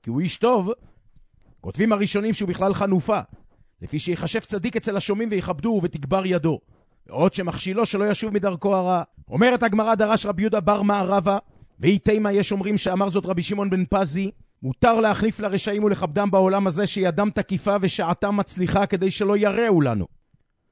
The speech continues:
שנאמר בנבואת ישעיה לעתיד לבוא, בספר ישעיה פרק ל"ב פסוק ה', "לא יקרא עוד לנבל נדיב, ולכילי לא יאמר שועה".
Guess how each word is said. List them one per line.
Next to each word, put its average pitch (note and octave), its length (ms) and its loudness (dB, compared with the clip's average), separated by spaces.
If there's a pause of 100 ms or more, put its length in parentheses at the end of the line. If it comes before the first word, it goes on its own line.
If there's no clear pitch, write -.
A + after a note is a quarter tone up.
(440)
שנאמר E3+ 500 0
בנבואת G3+ 420 0
ישעיה G3 540 0
לעתיד F#3+ 380 0
לבוא, E3 260 2
בספר F#3+ 360 -4
ישעיה F#3+ 360 0
פרק G3 240 -4
ל"ב F3+ 300 0
פסוק F#3 380 0
ה', - 20 4 (840)
"לא G3 160 4
יקרא A3 380 0
עוד G3+ 160 2
לנבל G3 520 2
נדיב, G#3 540 2 (340)
ולכילי G#3 1300 2
לא A3+ 180 6
יאמר G#3+ 600 2
שועה". A3+ 380 0